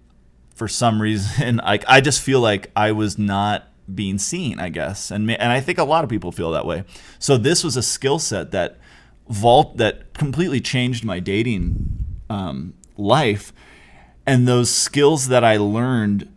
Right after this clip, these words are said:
doing that, like, being able to talk to girls, have normal conversations, n-, instead of walking up to a girl, be like, "Oh my God, she's so pretty. Like, how do I do any, ah, I'm falling apart." I learned to control my emotions and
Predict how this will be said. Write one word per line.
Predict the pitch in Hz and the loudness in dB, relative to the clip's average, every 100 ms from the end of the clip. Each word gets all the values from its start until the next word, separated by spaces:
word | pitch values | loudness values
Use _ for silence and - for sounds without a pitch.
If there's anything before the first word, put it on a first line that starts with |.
| 107 | -8
doing | 92 131 135 107 | -2 0 2 0
that, | 90 87 - 107 | 0 -4 -6 -4
like, | - 101 | -4 -2
being | 139 143 | -2 0
able | 135 | 0
to | 127 | 0
talk | 127 123 | -2 -4
to | 117 | -2
girls, | 110 - | -4 2
have | 131 139 | 2 4
normal | 139 139 127 | 0 0 0
conversations, | 131 117 - 110 107 87 87 | 0 0 -2 -4 -4 -6 -8
n-, | 104 | -8
instead | - 110 143 127 | -4 -2 0 0
of | |
walking | 113 117 117 | 2 2 2
up | 117 - | -4 -2
to | |
a | 113 | -2
girl, | 117 | 0
be | |
like, | 113 - | -2 2
"Oh | 147 | 4
my | 143 | 6
God, | 143 139 131 | 8 6 6
she's | 139 | -2
so | 156 | -2
pretty. | 135 143 139 | -2 -2 0
Like, | 127 123 | 0 0
how | 143 139 | 2 2
do | 135 | 2
I | 135 | 0
do | 139 139 151 | -2 -2 0
any, | 143 | 4
ah, | 117 135 143 | 6 8 8
I'm | |
falling | 131 123 113 | 4 2 2
apart." | 107 123 110 - - - | 2 2 2 -4 -12 2
I | 131 | 4
learned | 123 127 127 | 4 0 -2
to | 131 | -4
control | 127 - 113 | -6 -4 -2
my | 113 | -2
emotions | 104 104 117 107 101 | -2 -4 -4 -4 -2
and | 98 | -6